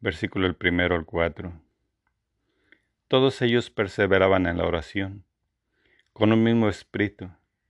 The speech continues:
en compañía de algunas mujeres, de María, la madre de Jesús,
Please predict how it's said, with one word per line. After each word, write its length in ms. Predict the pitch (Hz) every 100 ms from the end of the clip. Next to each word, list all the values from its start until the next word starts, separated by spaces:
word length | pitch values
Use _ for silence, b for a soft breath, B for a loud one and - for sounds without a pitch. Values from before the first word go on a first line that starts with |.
| _
en 180 | - 107
compañía 520 | 87 98 92 92 95
de 60 | 95
algunas 360 | 85 92 92
mujeres, 640 | 87 87 - 90 95 _ _ _ _ _ _ _ _ _ -
de 100 | 92
María, 540 | 90 90 98 101 95 _ _
la 140 | 120
madre 300 | 92 95 90
de 80 | 90
Jesús, 580 | 80 90 - 110 - _